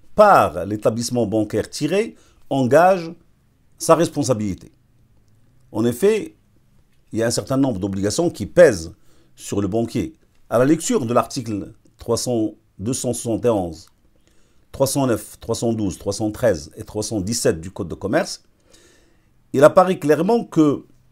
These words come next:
le législateur a mis à la charge de la banque des obligations qu'on peut résumer comme suit. Premièrement, une obligation qui ressort de l'article deux cent soixante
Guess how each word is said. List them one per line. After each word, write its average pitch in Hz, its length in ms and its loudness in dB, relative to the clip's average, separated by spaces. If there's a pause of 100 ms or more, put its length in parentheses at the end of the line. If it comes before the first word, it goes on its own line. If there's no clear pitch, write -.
(300)
le 127 160 -4
législateur 143 800 4
a 135 100 2
mis 170 300 0
à 131 80 2
la 120 140 2
charge 143 560 -2
de 113 160 -4
la 110 100 4
banque 120 420 -2 (460)
des 117 220 0
obligations 117 680 -2 (460)
qu'on 117 220 0
peut 127 200 -2
résumer 101 520 -2
comme 82 500 -6
suit. 156 580 -8 (480)
Premièrement, 123 520 0
une 107 100 2
obligation 110 480 -2
qui 117 100 -8
ressort 107 680 0 (340)
de 92 100 -10
l'article 98 360 -6
deux 87 160 -6
cent 101 220 -6
soixante 95 520 -10